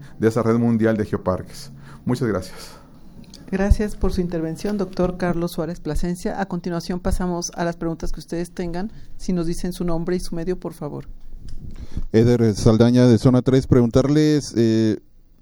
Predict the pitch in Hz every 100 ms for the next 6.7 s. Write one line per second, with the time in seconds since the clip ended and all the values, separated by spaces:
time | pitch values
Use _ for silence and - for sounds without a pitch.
0 | _ - - - - - - _ - _
1 | - - _ _ - 120 143 - 190 147
2 | 120 110 110 104 113 107 104 127 139 143
3 | - 104 123 123 - 123 107 101 92 85
4 | - - - 117 107 - 123 123 117 104
5 | - _ 101 101 101 104 117 113 104 98
6 | 95 95 95 113 110 113 110